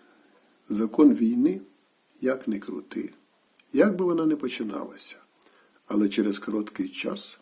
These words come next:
вона переходить в режим око за око, зуб за зуб.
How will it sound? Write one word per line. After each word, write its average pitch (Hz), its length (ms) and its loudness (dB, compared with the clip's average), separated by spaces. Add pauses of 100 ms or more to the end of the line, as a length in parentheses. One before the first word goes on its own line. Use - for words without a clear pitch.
(280)
вона 104 160 0
переходить 101 560 -2
в 98 80 -4
режим 117 480 2 (280)
око 127 420 4
за 113 220 2
око, 139 560 0
зуб 143 360 -2
за 127 180 0
зуб. - 400 -2